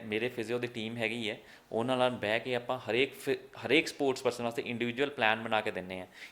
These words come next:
ਕਿ ਤੁਹਾਡਾ ਰਿਕਵਰੀ ਦਾ ਇਸ ਤਰੀਕੇ ਦਾ ਪਲਾਨ ਰਹੇਗਾ। ਤਾਂ ਫਿਰ ਉਹ ਸਪੋਰਟਸ ਇੰਜਰੀ ਤੋਂ ਰਿਕਵਰ ਕਰਦਾ ਹੈ। ਤਾਂ ਇਸ ਕਰਕੇ ਸਿੰਪਲ ਜਿਮ 'ਚ ਤੁਹਾਨੂੰ ਜਿਹੜੀ ਇੰਜਰੀ ਹੋ ਗਈ ਹੈ,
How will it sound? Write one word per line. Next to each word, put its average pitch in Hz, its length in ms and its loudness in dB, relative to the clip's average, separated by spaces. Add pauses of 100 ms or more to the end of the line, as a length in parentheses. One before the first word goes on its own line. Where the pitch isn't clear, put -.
ਕਿ - 60 -4
ਤੁਹਾਡਾ 120 260 2
ਰਿਕਵਰੀ 113 340 2
ਦਾ 127 100 0
ਇਸ 113 220 0
ਤਰੀਕੇ 113 320 -2
ਦਾ 110 80 2
ਪਲਾਨ 104 320 0
ਰਹੇਗਾ। 92 340 0 (460)
ਤਾਂ - 80 -4
ਫਿਰ 175 460 2 (160)
ਉਹ 143 160 2
ਸਪੋਰਟਸ 117 360 -4
ਇੰਜਰੀ 107 120 -8
ਤੋਂ 110 120 -2
ਰਿਕਵਰ 87 320 -6
ਕਰਦਾ - 320 -16
ਹੈ। 110 60 -18 (400)
ਤਾਂ 143 180 -4
ਇਸ 147 260 2
ਕਰਕੇ 180 720 0
ਸਿੰਪਲ 131 600 0
ਜਿਮ 139 260 -2
'ਚ - 200 -16
ਤੁਹਾਨੂੰ 135 300 -8
ਜਿਹੜੀ 135 180 -2
ਇੰਜਰੀ 120 340 -4
ਹੋ 113 180 -2
ਗਈ 110 200 -4
ਹੈ, 107 60 -4